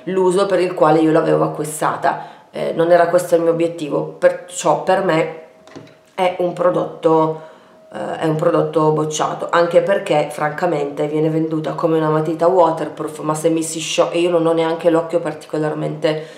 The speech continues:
eh, lacrimoso, se mi si scioglie francamente per me di waterproof non ha proprio niente. Un prodotto Ni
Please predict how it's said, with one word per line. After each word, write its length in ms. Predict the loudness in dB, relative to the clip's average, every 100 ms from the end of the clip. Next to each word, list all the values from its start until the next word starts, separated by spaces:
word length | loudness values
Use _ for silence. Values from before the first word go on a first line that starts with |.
| -20 -20
eh, 920 | -6 -4 0 0 0 0 -2 -2 -2 -2
lacrimoso, 800 | -2 -2 0 2 4 2 -2 -4
se 180 | 2 4
mi 140 | 4
si 160 | -4 -6
scioglie 600 | -2 0 2 2 0 0
francamente 680 | -4 -8 -6 -6 -6 -6
per 140 | -6 -4
me 160 | -4
di 100 | -4
waterproof 680 | -4 -4 -6 -8 -10 -12 -14 -14
non 140 | -14
ha 100 | -14
proprio 340 | -16 -18 -18 -20 -20
niente. 480 | -20 -18 -20 _ -14
Un 140 | -8 -4
prodotto 600 | 0 2 2 0 0 0
Ni 480 | -2 -4 -4 -4